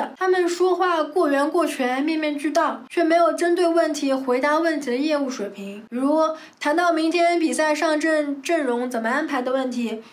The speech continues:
分管训练的教练可以把每个队员的情况一一介绍，但就是说不出哪个几个人上。又如这场比赛是攻为主还是守为主，他们又会说出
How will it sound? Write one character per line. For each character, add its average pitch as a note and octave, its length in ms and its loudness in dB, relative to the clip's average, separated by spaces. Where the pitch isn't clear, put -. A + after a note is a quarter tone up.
分 G#4+ 220 0
管 C#4 200 2
训 C4+ 160 -2
练 G4 160 0
的 E4 120 2
教 D#4 200 2
练 C#4 300 2
可 D#4+ 160 -4
以 E4+ 60 0
把 E4 200 0
每 C#4 220 -2
个 B3 160 -2
队 E4 140 0
员 D4 100 2
的 C#4 80 0
情 B3 220 -4
况 C#4+ 180 0
一 E4+ 200 2
一 F4 40 2
介 E4+ 180 2
绍， D4 380 0
但 F#4 200 2
就 C5 180 2
是 D4+ 160 0
说 C#4 160 2
不 C4+ 100 -2
出 C4+ 220 0
哪 A3+ 180 -4
个 A#3 160 -4
几 A#3 200 -6
个 G#3+ 80 -4
人 G#3+ 180 -4
上。 B3 220 0
又 E4+ 220 4
如 E4+ 340 2
这 G4 180 0
场 E4 220 2
比 B3+ 160 -2
赛 D4 260 2
是 D4 160 -2
攻 G#4 220 2
为 F#4 160 4
主 D#4+ 180 2
还 C#4+ 180 0
是 E4 140 2
守 C4 160 0
为 C#4 180 2
主， C4 440 2
他 C#4+ 100 -2
们 D#4 100 2
又 D#4 120 4
会 D4 180 2
说 D#4 180 2
出 D#4+ 400 2